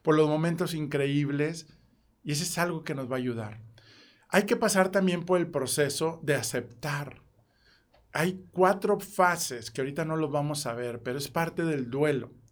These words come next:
Si no hacemos esas cuatro fases, precisamente que es acéptalo, acepta tal y como vino, ¿sí? No preguntes por qué, para qué. O sea, ¿por qué a mí, no? ¿Por qué en este tiempo?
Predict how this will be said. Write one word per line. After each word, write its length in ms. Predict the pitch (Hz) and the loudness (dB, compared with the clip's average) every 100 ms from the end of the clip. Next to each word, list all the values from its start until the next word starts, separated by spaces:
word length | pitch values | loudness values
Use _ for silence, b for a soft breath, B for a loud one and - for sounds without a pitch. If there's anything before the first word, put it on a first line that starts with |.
| B B B B | B B B B
Si 160 | - 151 | 0 2
no 140 | 185 | 4
hacemos 400 | 202 214 214 190 | 4 2 0 0
esas 240 | 190 185 | -4 -6
cuatro 340 | - 165 170 156 | -2 -2 -2 -6
fases, 460 | - 135 - 117 | -2 -2 -4 -12
precisamente 800 | - 135 127 156 143 131 127 131 | -6 -6 -4 -4 -4 -6 -6 -8
que 200 | - 123 | -4 -4
es 200 | 131 - - | -4 -8 -12
acéptalo, 880 | 123 - - 156 156 - 110 110 - B B B | -8 -6 2 2 2 -8 -8 -10 -16 B B B
acepta 520 | 143 147 202 202 202 | -6 0 0 2 0
tal 280 | 196 170 196 | 0 -2 -2
y 80 | 190 | -2
como 260 | 165 147 131 | -2 -2 0
vino, 480 | 156 165 160 107 - - _ _ | 2 2 0 -8 -14 -20 _ _
¿sí? 400 | - - 151 165 B B B B | -10 -6 -4 -6 B B B B
No 140 | 170 | 0
preguntes 480 | 196 196 190 190 185 | 4 6 6 4 -2
por 380 | - 127 131 - | -2 -8 -8 -6
qué, 260 | 170 175 | -2 -2
para 480 | 175 - 135 131 131 - | -4 -6 -6 -6 -10 -6
qué. 340 | 175 160 110 - - _ _ _ _ _ _ | 0 0 -2 -14 -20 _ _ _ _ _ _
O 40 | - | -8
sea, 160 | 143 147 | -8 -2
¿por 220 | 160 151 | -2 4
qué 100 | 196 | 4
a 80 | 185 | 6
mí, 320 | 190 196 143 | 4 2 -2
no? 240 | 147 165 | -4 -4
¿Por 160 | 175 190 | -6 -4
qué 80 | 196 | -2
en 80 | |
este 220 | 196 190 180 | -2 0 -2
tiempo? 580 | 160 156 139 120 - | 0 -4 -4 -8 -16